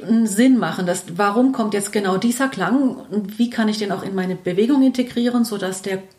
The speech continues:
logisch folgen kann? Ja? Ähm, und dass eben nachher ein Stück entsteht, was, äh,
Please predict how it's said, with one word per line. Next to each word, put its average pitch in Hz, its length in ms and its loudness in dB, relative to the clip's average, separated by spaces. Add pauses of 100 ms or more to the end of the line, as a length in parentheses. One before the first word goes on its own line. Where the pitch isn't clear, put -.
(680)
logisch 254 640 2 (100)
folgen 220 380 0
kann? 277 240 -2 (280)
Ja? 185 320 -6 (840)
Ähm, 202 480 -4 (800)
und 202 240 -2
dass 196 180 -2
eben 190 180 -2
nachher 190 260 2
ein 190 120 2
Stück 208 240 -2
entsteht, 208 400 0
was, - 540 -2
äh, 180 280 -2